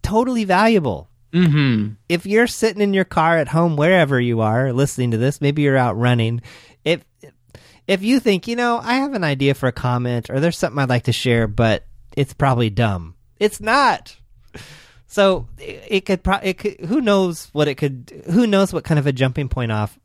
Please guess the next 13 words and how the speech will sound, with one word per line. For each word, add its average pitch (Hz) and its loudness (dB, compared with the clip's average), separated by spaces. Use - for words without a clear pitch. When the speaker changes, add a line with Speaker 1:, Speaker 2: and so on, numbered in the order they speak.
Speaker 1:
jumping 156 0
off 113 -2
point 117 0
it 123 0
could 113 0
be. 98 -2
So 143 0
Speaker 2:
Exactly. 104 -8
Speaker 1:
we 156 2
love 180 2
hearing 185 2
from 165 -2
people. 160 -2